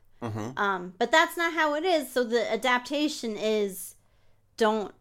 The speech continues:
Speaker 2: don't be a fool and plan stuff out <laughs> so far in
Speaker 1: Right.
Speaker 2: advance.
Speaker 1: I, that's a, a, a, it's common for a lot of us foreigners when we get here to
Speaker 2: Yeah.
Speaker 1: have that frustration that, like,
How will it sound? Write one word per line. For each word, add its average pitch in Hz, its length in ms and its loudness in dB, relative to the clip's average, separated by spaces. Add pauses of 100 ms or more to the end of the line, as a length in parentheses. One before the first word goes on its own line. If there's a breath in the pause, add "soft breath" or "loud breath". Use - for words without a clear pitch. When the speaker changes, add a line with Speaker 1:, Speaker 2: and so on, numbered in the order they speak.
(140)
Speaker 2:
don't 240 220 4
be 226 140 2
a 214 40 4
fool 277 360 2
and - 140 0
plan 214 280 -2
stuff 208 340 -2
out 254 260 4
<laughs> - 80 -4
so 254 160 4
far 233 320 0
in 202 260 -4
Speaker 1:
Right. 190 160 2
Speaker 2:
advance. - 540 -4 (160)
Speaker 1:
I, 131 120 8
that's 151 340 2
a, 120 200 0
a, 110 320 0
a, 107 100 2 (580)
it's - 140 -12
common 123 380 0
for 95 160 -2
a 90 80 0
lot 85 320 0
of 73 60 -12
us 76 100 -12
foreigners 80 480 -8
when 73 100 -10
we 73 80 -12
get 76 160 -10
here 80 180 -8
to 78 200 -12
Speaker 2:
Yeah. 233 240 2 (240)
Speaker 1:
have 95 220 0
that 82 240 -4 (420)
frustration 107 720 -2
that, - 180 -10
like, 80 280 -10